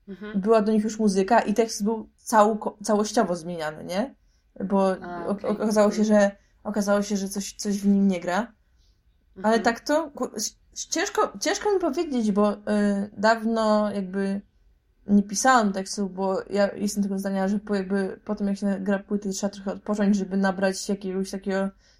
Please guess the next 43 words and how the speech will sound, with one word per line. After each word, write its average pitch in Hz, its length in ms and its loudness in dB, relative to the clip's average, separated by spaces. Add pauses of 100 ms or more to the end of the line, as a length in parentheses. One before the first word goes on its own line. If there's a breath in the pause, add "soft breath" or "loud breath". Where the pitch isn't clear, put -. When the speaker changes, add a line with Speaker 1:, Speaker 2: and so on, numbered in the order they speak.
Speaker 2:
świeżego 208 420 0
podejścia, 202 520 2
więc 190 220 -2
od 196 120 -2
momentu, 196 320 0
kiedy 190 160 -4
weszliśmy 196 300 -4
do 196 100 -2
studia, 208 400 2
Speaker 1:
Mhm. 185 160 -6 (200)
Speaker 2:
czyli 220 200 -2
już 214 120 0
ponad 196 280 0
rok 214 200 0
temu, 196 380 0 (200)
y, 190 340 -4
nie 202 220 4
napisałam 196 580 0
nic 180 220 -14
i 190 60 -12
trochę 202 240 -2
tego 196 240 -4
też 196 300 -8 (300)
do 202 100 2
końca 208 260 2
nie 196 120 4
pamiętam, 208 440 2
jak 180 120 -6
to 190 100 -8
trwało, 185 520 0
ale 208 220 4 (280 loud breath)
właśnie 214 240 -2
ra-, 240 60 4
Speaker 1:
Mhm. 202 140 -2
Speaker 2:
raczej, 233 220 0
raczej 220 320 0
starałam 233 480 4
się 233 160 -10
to 226 140 -8
pisać, 226 420 -6
że 220 140 -6
tak 214 180 -6
powiem, 220 340 -2